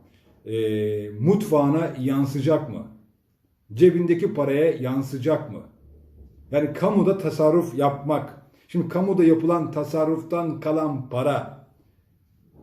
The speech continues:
ne yapılacak? E, geçim darlığı, asgari ücretle çalışanlar veya bir üst segment, orta kesim diyelim, bunlara mı pay edilecek?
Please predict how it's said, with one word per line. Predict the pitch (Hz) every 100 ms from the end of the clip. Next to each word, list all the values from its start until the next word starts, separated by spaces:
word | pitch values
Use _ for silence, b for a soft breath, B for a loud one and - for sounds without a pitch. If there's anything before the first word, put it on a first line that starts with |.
| 113
ne | 160
yapılacak? | 190 180 156 123 131 123 -
E, | 120 117
geçim | 110 107 143 139 180 156 127
darlığı, | 143 147 143 147
asgari | 151 143 - 151 180
ücretle | 175 139 147 143 139
çalışanlar | 139 139 135 143 147 139
veya | 135 139 139
bir | 208
üst | 190 -
segment, | 160 156 156 143 143
orta | 143 143 160
kesim | 143 147 143
diyelim, | 139 123 107 B B
bunlara | 127 143 165 165 175
mı | 180 -
pay | 131 120
edilecek? | 113 104 104 180 -